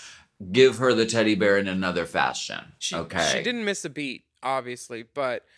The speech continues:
Speaker 2: I was just kind of offended for her because that kind of thing, when it's out of the blue, it could, like, fuck up your balance and make you fall, and who knows how big the stage was and where she wa-,
Speaker 1: Yeah.
Speaker 2: it's like,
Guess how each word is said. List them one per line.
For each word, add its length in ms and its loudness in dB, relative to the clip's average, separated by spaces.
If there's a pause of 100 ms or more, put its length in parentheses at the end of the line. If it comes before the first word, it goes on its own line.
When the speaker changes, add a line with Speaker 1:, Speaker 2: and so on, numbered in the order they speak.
(300)
Speaker 2:
I 160 2
was 140 -8
just 360 -10 (320)
kind 220 0
of 100 -6
offended 420 -6
for 260 -4
her 160 0
because 360 -8 (320)
that 180 0
kind 180 -2
of 80 -6
thing, 160 -4
when 140 -2
it's 160 -8
out 140 -2
of 60 -10
the 80 -10
blue, 360 -6
it 80 -10
could, 160 -14
like, 180 -8
fuck 260 -8
up 100 -12
your 100 -12
balance 420 -8
and 80 -14
make 160 -12
you 80 -18
fall, 540 0
and 120 -10
who 80 -12
knows 220 -12
how 80 -10
big 220 -14
the 60 -18
stage 480 -6
was 420 -4
and 120 -18 (320)
where 160 -10
she 160 -12
wa-, 260 -12
Speaker 1:
Yeah. 200 0
Speaker 2:
it's 140 -8
like, 200 -10